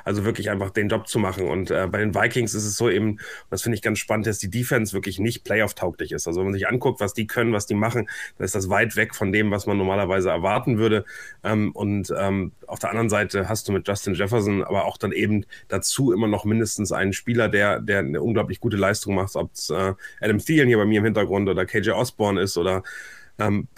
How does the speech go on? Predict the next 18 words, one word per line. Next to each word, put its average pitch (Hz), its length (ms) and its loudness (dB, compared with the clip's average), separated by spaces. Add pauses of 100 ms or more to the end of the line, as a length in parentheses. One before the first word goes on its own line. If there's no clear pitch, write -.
(120)
Dalvin 113 280 2
Cook 131 200 0
dann 113 120 2
mal 107 200 2
wieder 107 100 2
einen 104 100 2
guten 101 160 0
Tag 110 220 -4
hat. 110 180 -4
Also 98 160 -2
es 104 100 -2
ist 104 100 -4
am 107 100 -2
Ende 120 240 2
wirklich 110 220 -2
spannend 110 260 0
zu 120 100 0
sehen, 110 300 2